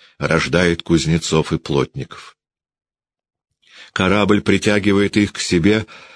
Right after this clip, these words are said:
как кедр вбирает песок и камни и вырастает с их помощью. Плотники, кузнецы — должны заниматься досками, гвоздями.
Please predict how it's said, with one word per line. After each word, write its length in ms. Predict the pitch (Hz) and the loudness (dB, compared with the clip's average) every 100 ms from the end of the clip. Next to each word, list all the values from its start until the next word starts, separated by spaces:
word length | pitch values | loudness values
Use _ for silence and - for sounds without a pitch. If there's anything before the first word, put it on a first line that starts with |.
| - | -10
как 220 | - 95 - - | -4 -4 -4 -4
кедр 440 | 110 120 107 104 | 0 2 2 0
вбирает 640 | 80 65 87 101 98 95 - | 0 0 0 2 0 -2 -2
песок 500 | 92 - 101 101 101 | -4 2 0 2 -2
и 60 | |
камни 520 | - 104 123 127 131 - _ _ _ _ - | 0 0 0 0 -2 -4 _ _ _ _ 0
и 100 | 104 | 2
вырастает 760 | 95 95 - - 92 98 95 | 2 0 -2 -2 0 0 -2
с 120 | - | -2
их 200 | 85 82 | -2 -2
помощью. 640 | - 78 67 - - 69 - _ _ _ _ _ _ _ _ _ _ _ _ _ _ | 0 0 0 -4 -4 -6 -6 _ _ _ _ _ _ _ _ _ _ _ _ _ _
Плотники, 680 | - 73 123 123 113 107 104 | -2 2 2 0 -4 0 -2
кузнецы — 800 | - 80 71 73 69 - 127 123 - _ _ _ _ _ _ - | 0 -2 -2 -4 -4 0 2 2 -6 _ _ _ _ _ _ -4
должны 420 | 76 85 - 120 | 0 0 0 0
заниматься 560 | 98 85 87 87 - 76 | 2 2 2 0 -2 -2
досками, 600 | 73 - - 82 92 82 | -2 -4 -2 0 0 0
гвоздями. 680 | 71 65 60 78 82 82 | 0 0 0 0 2 0